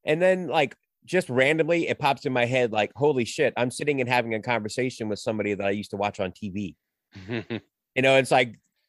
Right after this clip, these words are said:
Speaker 1: they're just as cool as can be, and you're just chit-chatting away, and, you know, you're not even thinking about it. And then you get that moment, and I don't really get starstruck, but I always have that holy shit moment where it's like,
Speaker 2: Mm-hmm.
Speaker 1: like, I don't know if you're familiar with anybody in the industry, but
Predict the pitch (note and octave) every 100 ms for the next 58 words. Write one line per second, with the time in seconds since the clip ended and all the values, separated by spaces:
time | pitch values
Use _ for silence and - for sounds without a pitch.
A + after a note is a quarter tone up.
0 | _ D#3 F3 F3 F#3 E3 D3 - F3 F3+
1 | E3+ D#3+ D3 F3+ D#3 D3+ D3+ - - -
2 | D#3 E3 C3 C3+ C3+ F3 E3 B2+ B2+ B2+
3 | B2 C3+ D3+ D#3 C3 B2 G3 F3+ A2 A2
4 | A2 A2+ A#2+ C3+ C3+ C#3+ - B2 A#2+ D#3
5 | D3+ A#2 - _ _ B2+ E3 F#3 E3+ D#3
6 | B2 - - C3+ D#3 C#3+ - A2 G2+ B2
7 | B2 B2+ B2+ B2+ A2+ A2+ G2 A#2+ A2 G#2
8 | C#3 G#2+ G2+ F2+ F2 G2 G2 F#2+ G#2 F#2+
9 | F2+ _ _ _ G#2 F#2+ A#2 A2+ A#2+ _
10 | _ _ - - - C#3+ D3+ D3+ C#3+ C#3
11 | C3+ - A#2+ - A#2+ G#2+ G#2+ G#2 A2 A#2
12 | A2+ A2+ A#2+ A2+ A2 A#2 A#2 A#2 A#2+ A#2+
13 | A#2+ - A#2+ B2 - _ _ _ A#2+ A#2
14 | A2+